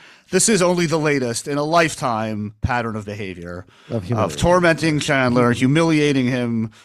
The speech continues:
Speaker 2: Yeah.
Speaker 1: probably oftenly by, you know, sexualizing herself, probably with her
Speaker 2: Well, I
Speaker 1: friends.
Speaker 2: think a little bit of that is probably Chandler's issue, though. I mean, she's probably not the best mom.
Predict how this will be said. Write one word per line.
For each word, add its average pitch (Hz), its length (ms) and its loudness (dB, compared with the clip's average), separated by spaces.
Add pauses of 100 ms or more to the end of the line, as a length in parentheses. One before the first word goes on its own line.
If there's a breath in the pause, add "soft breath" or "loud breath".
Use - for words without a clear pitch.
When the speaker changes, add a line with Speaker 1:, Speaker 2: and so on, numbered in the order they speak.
(220 soft breath)
Speaker 2:
Yeah. 80 260 -8
Speaker 1:
probably 165 260 2
oftenly 131 600 0
by, 117 180 -2
you 123 160 -6
know, 101 180 -6
sexualizing 113 760 -8
herself, 110 480 -6
probably 147 500 -4
with 135 140 -6
her - 80 -2
Speaker 2:
Well, 427 140 2
I 269 160 0
Speaker 1:
friends. 294 120 0
Speaker 2:
think 339 120 2
a 262 40 2
little 202 280 2
bit 139 120 -2
of 117 80 -6
that 113 160 -6
is 107 100 -10
probably 107 380 -4
Chandler's 85 480 -10
issue, - 260 -16
though. - 240 -16
I 151 60 -4
mean, 123 280 -2
she's 156 220 -8
probably 156 260 -2
not 143 160 -2
the 135 60 -4
best 123 220 -4
mom. 143 280 -4